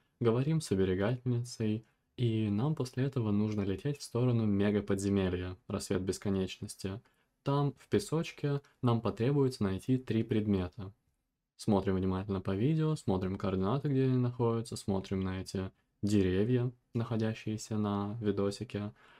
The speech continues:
Собираем абсолютно все три объекта, объединяем их.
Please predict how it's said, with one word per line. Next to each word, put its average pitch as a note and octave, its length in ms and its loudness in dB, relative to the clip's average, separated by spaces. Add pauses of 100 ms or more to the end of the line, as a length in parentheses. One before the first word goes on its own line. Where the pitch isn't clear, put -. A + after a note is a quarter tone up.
Собираем C3 440 2
абсолютно G#2+ 360 -2
все A2 160 -4
три A2+ 140 -2
объекта, D#3 760 -2
объединяем C3+ 760 2
их. C#3 260 -4